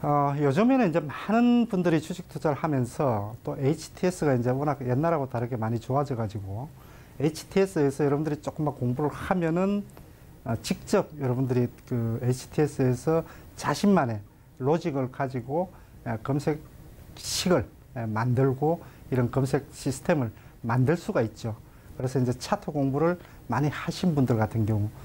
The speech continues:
초보자는 안 되겠죠. 예, 나름대로 이제 공부를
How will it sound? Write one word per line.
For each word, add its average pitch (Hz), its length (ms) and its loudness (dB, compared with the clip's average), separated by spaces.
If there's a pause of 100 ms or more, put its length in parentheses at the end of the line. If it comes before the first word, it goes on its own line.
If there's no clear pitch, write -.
(160)
초보자는 156 380 2
안 120 160 0
되겠죠. 117 600 0 (340)
예, 131 60 2
나름대로 151 680 2 (360)
이제 127 100 -6
공부를 156 680 0